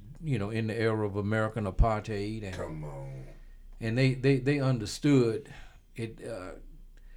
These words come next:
Speaker 1: some of the history and the dynamics. I mean, the curriculum was what it was, so,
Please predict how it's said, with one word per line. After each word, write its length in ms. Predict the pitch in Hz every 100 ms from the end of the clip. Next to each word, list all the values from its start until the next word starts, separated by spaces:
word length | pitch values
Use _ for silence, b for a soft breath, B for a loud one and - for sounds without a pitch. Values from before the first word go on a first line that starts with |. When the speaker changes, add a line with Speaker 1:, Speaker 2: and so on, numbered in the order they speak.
| b b
Speaker 1:
some 240 | - 170 156
of 80 | 135
the 80 |
history 400 | 127 151 139 139
and 100 | 127
the 60 | 113
dynamics. 840 | 104 127 127 127 123 139 135 - 110
I 20 |
mean, 280 | 117 110 104
the 80 | 101
curriculum 600 | - 113 156 156 113 107
was 340 | 117 117 113
what 140 | 131 107
it 100 | 95
was, 420 | 123 131 101 98
so, 500 | - 95 92 82